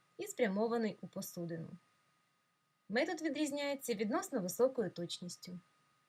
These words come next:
Характерною особливістю опосередкованих визначень є те, що вимірюються окремі елементи потоку, а витрату одержують шляхом розрахунків.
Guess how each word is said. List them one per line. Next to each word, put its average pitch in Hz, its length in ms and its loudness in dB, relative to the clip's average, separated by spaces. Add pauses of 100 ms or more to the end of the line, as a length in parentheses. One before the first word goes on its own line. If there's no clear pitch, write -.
(960)
Характерною 233 720 8
особливістю 214 840 4
опосередкованих 220 960 2
визначень 240 640 2
є 208 200 0
те, 359 280 0 (280)
що - 180 0
вимірюються 349 720 0
окремі 240 640 0
елементи 202 580 0
потоку, 220 640 -2 (440)
а 214 80 0
витрату 320 540 4
одержують 262 560 8
шляхом 320 420 0
розрахунків. 175 720 -4